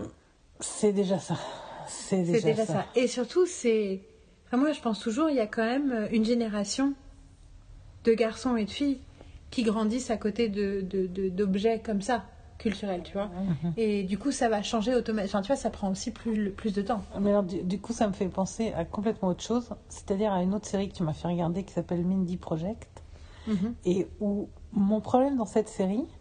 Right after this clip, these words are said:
Speaker 1: c'est que, euh, Mindy, je la trouve extrêmement antipathique.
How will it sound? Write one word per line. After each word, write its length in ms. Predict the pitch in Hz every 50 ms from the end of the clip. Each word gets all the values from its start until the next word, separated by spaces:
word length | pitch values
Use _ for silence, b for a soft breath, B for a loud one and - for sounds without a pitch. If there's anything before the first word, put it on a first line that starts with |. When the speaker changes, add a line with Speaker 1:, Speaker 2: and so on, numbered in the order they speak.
| - - - - - - - - - - - b b b b b b b -
Speaker 1:
c'est 300 | - - - - 208 196
que, 340 | 202 - - 214 202 185 175 - - - - - - - - -
euh, 160 | 165 170 170 175
Mindy, 420 | 180 196 202 190 190 165 220 269
je 60 | 262 -
la 100 | 277 240
trouve 280 | - - 240 220 - - - -
extrêmement 540 | - - - - - - 220 220 220 240
antipathique. 680 | 233 - - 226 190 - 208 - - - - - - -